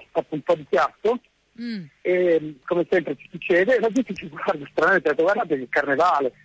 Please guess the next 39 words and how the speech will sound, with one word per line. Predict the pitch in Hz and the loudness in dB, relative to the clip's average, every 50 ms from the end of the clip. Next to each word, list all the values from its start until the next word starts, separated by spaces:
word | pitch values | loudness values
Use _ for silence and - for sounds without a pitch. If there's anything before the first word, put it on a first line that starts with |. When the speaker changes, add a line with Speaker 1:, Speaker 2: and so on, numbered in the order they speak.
| _ _ _ | _ _ _
Speaker 1:
Poi | - 185 160 170 | 0 0 0 2
noi | 180 208 190 147 127 123 | 2 2 2 2 0 -2
facciamo | - 131 - 151 139 139 | -4 -4 -2 -2 -4 -4
il | 139 | -6
carnevale, | 135 - 160 170 202 190 165 175 - _ _ 139 127 | -4 -4 -2 0 2 2 2 2 0 _ _ -18 -16
anche | - 156 156 135 160 | -12 -12 -6 -4 -2
per | 135 151 147 | 0 0 -2
il | 147 | 0
comune, | 147 - 190 175 175 165 143 | 0 -2 0 2 2 0 0
quindi | - 156 127 127 131 - | 0 -2 -4 -4 -4 -2
siamo | - 156 143 | -2 -2 0
autorizzati | 139 135 - 180 175 196 180 151 156 151 127 123 - - 208 247 247 - _ _ _ - - _ _ _ _ _ | -2 0 0 0 0 0 -2 0 0 0 0 0 0 -2 -2 -2 -2 -4 _ _ _ -20 -20 _ _ _ _ _
a | - - | -6 -2
cavarvi | - 226 220 220 214 214 220 214 220 202 240 240 - | 0 0 2 4 2 2 2 0 0 0 -2 -2 0
fuori | - 208 196 185 185 202 214 247 | 2 2 2 4 2 0 0 2
la | 226 220 202 | 2 2 0
gioia | 175 160 180 139 135 143 165 196 | 2 0 0 0 0 0 -2 -4
che | - - 254 254 | -4 -2 -4 -2
voi | 208 202 180 180 196 | 2 2 2 2 2
non | 208 214 208 | 2 2 0
avete | 180 160 151 143 127 127 - 160 156 160 - _ _ _ | 2 2 2 0 0 0 0 0 0 0 -4 _ _ _
più. | - 185 165 131 113 - - - - - - - _ _ - | -2 0 0 0 -2 -4 -14 -20 -20 -20 -20 -20 _ _ 0
Questo | - 262 254 247 - - | 2 2 2 2 0 -2
è | 180 | -4
il | - | -2
punto, | - 175 170 139 110 - - 135 | -4 -6 -6 -6 -8 -12 -18 -6
cioè | - - 147 - | -6 -6 -6 -2
la | 165 208 196 | -2 -2 0
gente | 269 240 147 - 156 | 0 -2 0 -2 -4
non | 156 185 208 | -2 2 0
ha | 233 220 | 0 0
più | - 240 247 180 | 0 -2 -2 0
gioia | 156 156 139 143 151 208 214 | 2 2 2 2 2 0 -2
e | - | -2
non | 202 220 233 214 - | -4 -4 -4 -2 0
sa | - 175 | 0 0
neanche | 165 185 220 247 - - | 2 2 0 0 0 0
di | - 196 | 0 2
averla. | 156 185 226 220 190 151 135 113 | 4 4 4 4 2 0 -2 -6